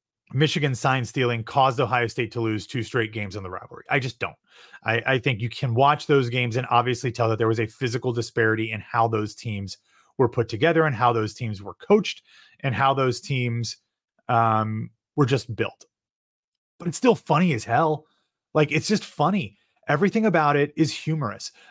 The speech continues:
The fact that it was, like, just a dude buying tickets and recording stuff on his cell phone.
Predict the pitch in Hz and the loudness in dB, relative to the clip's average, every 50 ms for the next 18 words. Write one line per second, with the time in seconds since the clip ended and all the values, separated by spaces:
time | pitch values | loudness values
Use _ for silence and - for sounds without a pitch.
0 | _ - 120 110 107 110 143 139 135 131 131 127 131 131 - - _ _ _ - | _ -10 -8 -6 0 2 4 4 6 4 4 4 2 0 -2 -6 _ _ _ 0
1 | 143 156 170 - - 160 151 143 131 139 139 120 117 131 120 135 135 131 123 117 | 2 2 0 0 2 2 2 4 4 4 2 2 0 -2 0 2 2 2 2 -2
2 | - - _ _ 143 113 110 143 156 147 - 180 156 131 117 113 110 123 135 131 | -6 -12 _ _ -10 -2 0 0 0 2 2 2 2 2 0 -2 0 2 4 4
3 | 135 147 151 165 160 156 - _ _ _ _ 123 113 - 127 117 135 147 151 151 | 6 6 6 6 4 2 -4 _ _ _ _ -8 -2 0 2 2 2 0 -2 -2
4 | 143 - - 165 160 160 175 175 - - 147 127 127 120 120 120 113 - - 127 | -4 -2 -2 -2 0 0 -2 -2 0 -2 -2 -2 -2 -4 -6 -8 -10 -10 -4 -2
5 | 120 117 - - - 131 143 156 156 135 - 165 156 151 156 139 120 107 98 - | -2 -2 -2 -2 0 0 2 2 0 0 0 0 0 2 0 -2 -2 -2 -6 -4
6 | - - 175 202 202 - - 196 185 185 190 175 151 | 0 2 4 4 2 2 2 2 4 4 2 0 -2